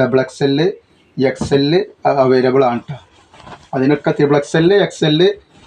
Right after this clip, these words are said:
ഡബിൾ എക്സ് എല്ലിൻ്റെ റേറ്റ് വരിക അഞ്ഞൂറ്റി അമ്പതും ഫൈവ് എക്സ് എല്ലിൻ്റെ റേറ്റ് വരുന്നത് അഞ്ഞൂറ്റി തൊണ്ണൂറ് രൂപയാണ്. രണ്ട് പീസ് എടുക്കുമ്പോൾ ഫ്രീ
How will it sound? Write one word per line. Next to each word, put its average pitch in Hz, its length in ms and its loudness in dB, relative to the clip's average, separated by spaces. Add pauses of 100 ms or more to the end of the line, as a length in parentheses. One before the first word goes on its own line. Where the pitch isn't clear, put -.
(520)
ഡബിൾ 135 180 2
എക്സ് 143 180 -4
എല്ലിൻ്റെ 156 220 0
റേറ്റ് 147 300 0
വരിക 160 180 2 (120)
അഞ്ഞൂറ്റി 139 520 2 (240)
അമ്പതും 135 380 2 (800)
ഫൈവ് 139 260 0
എക്സ് - 160 -4
എല്ലിൻ്റെ 160 240 2
റേറ്റ് 156 260 0
വരുന്നത് 147 280 2 (180)
അഞ്ഞൂറ്റി 131 420 2
തൊണ്ണൂറ് 135 420 2
രൂപയാണ്. 127 340 2 (640)
രണ്ട് 143 280 2
പീസ് 160 220 0
എടുക്കുമ്പോൾ 151 420 0
ഫ്രീ 139 100 0